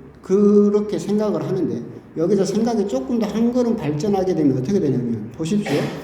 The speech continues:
사람이 자기 스스로 착한 일을 할 수 없으면 누가 하느님 나라 간대요? 그죠?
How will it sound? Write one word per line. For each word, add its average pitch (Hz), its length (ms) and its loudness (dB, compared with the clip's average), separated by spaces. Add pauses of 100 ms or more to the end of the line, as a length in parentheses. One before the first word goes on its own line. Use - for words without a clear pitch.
(680)
사람이 262 640 0
자기 - 420 -2
스스로 254 440 -4
착한 277 460 0
일을 254 320 0
할 254 80 -2
수 240 220 -2
없으면 143 720 0 (720)
누가 190 320 2
하느님 262 420 2
나라 185 160 0
간대요? 127 400 -2 (1600)
그죠? 202 260 0